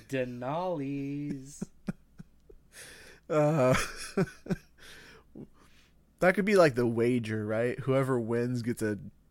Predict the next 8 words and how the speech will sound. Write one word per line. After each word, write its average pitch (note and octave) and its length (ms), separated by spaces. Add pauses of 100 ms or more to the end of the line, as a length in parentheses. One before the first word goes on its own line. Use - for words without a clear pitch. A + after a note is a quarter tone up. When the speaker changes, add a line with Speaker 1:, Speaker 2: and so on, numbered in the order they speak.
(160)
Speaker 2:
a B2+ 60
Chevy A#2+ 420
Tahoe A#2 720
Denali. A#2+ 760
<laughs> - 60 (2000)
Speaker 1:
Right. G2+ 140 (1400)
Speaker 2:
I F3+ 160
don't. G#3+ 200